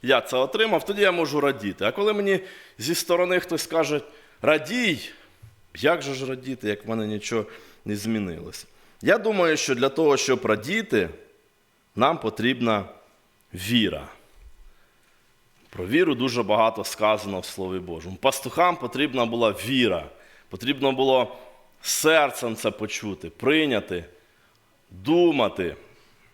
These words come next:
Ми маємо п'ять органів чуття.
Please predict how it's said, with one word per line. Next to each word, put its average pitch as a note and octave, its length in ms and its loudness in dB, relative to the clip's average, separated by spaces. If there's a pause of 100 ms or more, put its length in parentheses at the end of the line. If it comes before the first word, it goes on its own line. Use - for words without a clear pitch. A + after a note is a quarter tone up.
(720)
Ми D3 160 4
маємо C#3+ 400 2
п'ять B2 420 2 (400)
органів A2 560 2
чуття. F2+ 560 -2